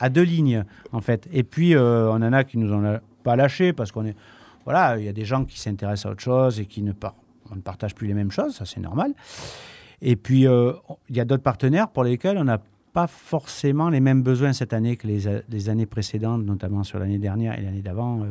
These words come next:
où j'avais fait une petite activité, mais où je l'avais pas médiatisée. Par contre, les partenaires qui sont cette année sur l'affiche sont les vrais partenaires. C'est-à-dire que, ben, Radio Diois, par exemple, c'est un vrai partenaire avec qui on a signé une convention cette année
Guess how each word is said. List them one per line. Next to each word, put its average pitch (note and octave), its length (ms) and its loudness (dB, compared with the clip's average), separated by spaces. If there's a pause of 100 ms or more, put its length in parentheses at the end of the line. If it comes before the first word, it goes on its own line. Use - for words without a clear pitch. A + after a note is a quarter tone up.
(160)
où A2 60 -8
j'avais G2+ 240 -4
fait A2 220 -6
une G2 160 -4
petite - 240 -14
activité, A2 480 -4
mais G#2 220 -2 (500)
où A#2+ 80 -6
je G2 40 -8
l'avais G#2 160 0
pas A#2 140 0
médiatisée. A2+ 640 -2 (760)
Par A2 160 -2
contre, G#3+ 260 4
les D#3+ 60 4
partenaires E3 500 2
qui B2+ 120 -8
sont D3 160 -2
cette C3+ 220 -2
année C3 160 2
sur B2+ 160 -2
l'affiche D3 380 0
sont D#3 200 0
les C3+ 140 4
vrais A2 280 0
partenaires. G#2+ 520 -4
C'est-à-dire B2+ 640 0
que, A2+ 140 2
ben, G2 220 -2
Radio G#2+ 260 -4
Diois, G#2+ 280 -4
par G#2 140 -4
exemple, C3 280 -2
c'est - 200 -8
un G#2 100 -2
vrai A2 160 -2
partenaire B2+ 480 -2
avec G#2 260 -4
qui - 120 -6
on G#2 80 0
a G2 100 -2
signé A#2 400 -2
une G#2 120 -2
convention G#2 520 -4
cette G2+ 240 -10
année A2 500 -4